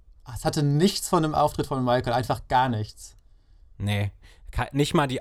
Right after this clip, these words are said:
Speaker 2: nicht mal das Outfit, ne?
Speaker 1: Nee, noch
Speaker 2: Also
Speaker 1: nicht mal das.
Speaker 2: man hätte ihn ja wenigstens so einkleiden können,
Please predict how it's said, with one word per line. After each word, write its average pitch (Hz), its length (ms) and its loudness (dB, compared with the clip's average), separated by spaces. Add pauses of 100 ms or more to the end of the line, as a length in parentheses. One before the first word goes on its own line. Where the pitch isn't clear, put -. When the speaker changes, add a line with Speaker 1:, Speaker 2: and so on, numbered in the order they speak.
(140)
Speaker 2:
nicht 127 200 2
mal 147 80 2
das - 180 -2
Outfit, - 460 0
ne? 147 140 6
Speaker 1:
Nee, 131 40 4
noch 107 60 -4
Speaker 2:
Also 113 180 2
Speaker 1:
nicht 113 140 4
mal 151 80 0
das. 127 120 2
Speaker 2:
man 113 100 4
hätte 143 200 2
ihn 143 80 0
ja 120 120 0
wenigstens 135 320 0
so 123 260 0
einkleiden 127 560 -2
können, 131 340 0